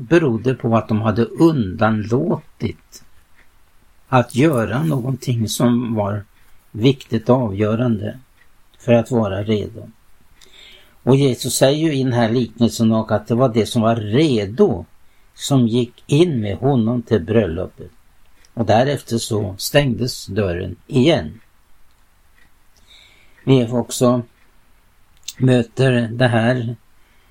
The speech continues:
uttrycket i samband med när han talar om sin tillkommelse. "En ska lyftas upp och en ska lämnas kvar."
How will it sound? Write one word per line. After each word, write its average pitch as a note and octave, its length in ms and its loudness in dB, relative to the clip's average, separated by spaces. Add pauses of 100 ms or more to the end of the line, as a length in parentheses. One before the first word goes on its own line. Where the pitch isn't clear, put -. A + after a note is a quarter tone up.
(500)
uttrycket C3+ 720 2
i A#2+ 60 2
samband A#2+ 540 2
med A2 360 0 (760)
när A2+ 300 0
han G#2+ 200 -2
talar G#2+ 300 0
om G2+ 100 -4
sin G2+ 200 -6
tillkommelse. G#2 840 -2 (460)
"En D3+ 380 4
ska B2+ 300 0
lyftas B2+ 840 -2
upp G#2 420 -2 (520)
och C#3+ 220 0
en G2 260 0
ska F#2+ 380 -6 (140)
lämnas F#2+ 460 -2
kvar." - 460 -4